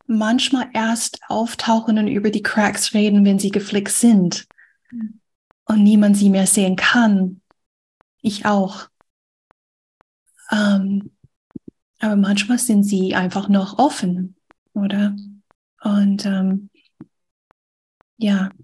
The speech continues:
Speaker 1: insofern, ich, ich möchte dir einfach danken, ähm, dass du dich so verletzlich zeigst, da, weil da fühle ich mich weniger alleine.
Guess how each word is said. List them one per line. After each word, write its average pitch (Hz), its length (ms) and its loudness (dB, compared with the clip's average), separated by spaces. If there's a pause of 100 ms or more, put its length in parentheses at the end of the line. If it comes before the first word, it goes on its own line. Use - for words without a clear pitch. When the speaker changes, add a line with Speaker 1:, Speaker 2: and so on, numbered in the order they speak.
(140)
Speaker 1:
insofern, 202 580 0
ich, 208 260 -4
ich - 120 -10
möchte 214 260 2
dir 202 140 -4
einfach 208 340 -4 (140)
danken, 202 800 2 (640)
ähm, 202 640 0
dass 202 240 -6
du 214 100 -6
dich 202 200 -8
so 208 140 -6
verletzlich 202 680 -6
zeigst, 214 440 -4
da, 202 180 0
weil 202 180 0
da 202 120 0
fühle 220 280 0
ich 226 120 -2
mich 208 180 0
weniger 220 360 2
alleine. 202 720 2